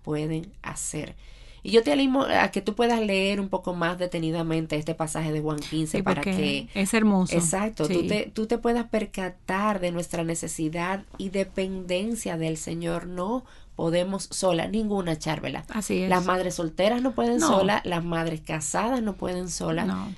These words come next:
Speaker 1: No hay nada que podamos hacer separadas de Él.
Speaker 2: Así es.
Speaker 1: Y uno de los errores que las madres criando sola pudieran cometer es el pensar que son autosuficientes.
Speaker 2: Ujú.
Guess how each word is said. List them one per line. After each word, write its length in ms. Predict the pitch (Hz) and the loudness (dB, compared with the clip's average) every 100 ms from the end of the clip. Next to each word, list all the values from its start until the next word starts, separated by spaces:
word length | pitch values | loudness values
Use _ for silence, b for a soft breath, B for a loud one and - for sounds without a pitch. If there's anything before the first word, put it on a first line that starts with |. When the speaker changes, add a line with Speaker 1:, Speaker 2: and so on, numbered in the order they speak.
| - | -2
Speaker 1:
No 120 | 196 | 2
hay 120 | 220 | 2
nada 400 | 214 202 202 190 | 4 4 4 2
que 80 | 175 | -2
podamos 480 | 165 165 165 165 - | 0 2 0 -2 -2
hacer 320 | 165 - 151 | -2 0 -2
separadas 580 | 151 156 147 147 156 160 | -2 -4 -4 -2 -2 -2
de 160 | 156 - | -4 -4
Él. 80 | 202 | 0
Speaker 2:
Así 280 | 185 208 | 2 2
es. 340 | 196 190 - - | 2 0 -6 -2
Speaker 1:
Y 140 | - | 4
uno 160 | 220 269 | 6 6
de 80 | 269 | 6
los 120 | 269 | 6
errores 300 | 240 220 226 | 6 4 4
que 120 | 208 | 0
las 140 | 190 180 | 0 0
madres 360 | 180 190 202 | 2 2 2
criando 340 | 196 175 180 190 | 0 0 2 0
sola 400 | 185 175 180 180 | 0 0 0 -2
pudieran 460 | 170 170 165 180 196 | -2 2 2 2 0
cometer 680 | 196 180 165 160 - 180 170 | -4 -2 -2 -2 -2 0 0
es 120 | 160 | -2
el 140 | 170 165 | -2 -2
pensar 500 | 170 165 160 170 160 | -2 -2 -2 -2 -4
que 80 | |
son 260 | 156 156 156 | -6 -4 -2
autosuficientes. 1400 | 165 170 170 160 151 - 143 - - 143 - 226 226 214 | -2 -4 -6 -6 -8 -10 -10 -10 -8 -6 0 4 4 4
Speaker 2:
Ujú. 320 | 208 220 240 | 2 0 -2